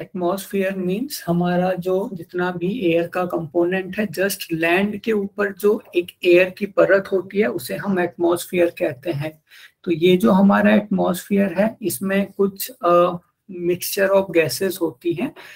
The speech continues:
जो कि लाइफ के लिए बहुत vital होती हैं, बहुत जरूरी होती हैं। And अगर, uh, atmospheric pollution या फिर air pollution हम किसे कहते हैं?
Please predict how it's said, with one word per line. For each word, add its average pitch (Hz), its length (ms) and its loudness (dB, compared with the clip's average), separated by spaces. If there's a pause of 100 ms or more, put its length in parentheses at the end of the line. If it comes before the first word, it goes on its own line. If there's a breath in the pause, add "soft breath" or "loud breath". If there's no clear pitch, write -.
(160 loud breath)
जो 180 120 2
कि 196 180 -4
लाइफ 175 540 2
के 214 160 2
लिए 202 300 0
बहुत 190 380 -4
vital 175 460 2
होती 160 320 -6
हैं, 170 120 -4
बहुत 208 320 -2
जरूरी 170 400 2
होती 156 340 -2
हैं। 123 280 -4 (580 soft breath)
And 175 280 2 (260)
अगर, 202 520 0 (140)
uh, 170 440 0
atmospheric 196 840 -2
pollution 175 640 0
या 180 160 -2
फिर 190 300 -4
air 190 220 2
pollution 180 600 -2
हम 196 120 0
किसे 180 360 -4
कहते 175 360 -4
हैं? 214 240 -6